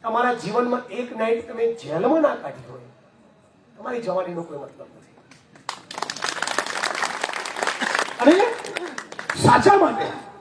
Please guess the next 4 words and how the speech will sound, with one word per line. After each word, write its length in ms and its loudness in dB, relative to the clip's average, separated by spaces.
સત્ય 440 8
માટે, 300 0
ન્યાય 420 10
માટે, 280 4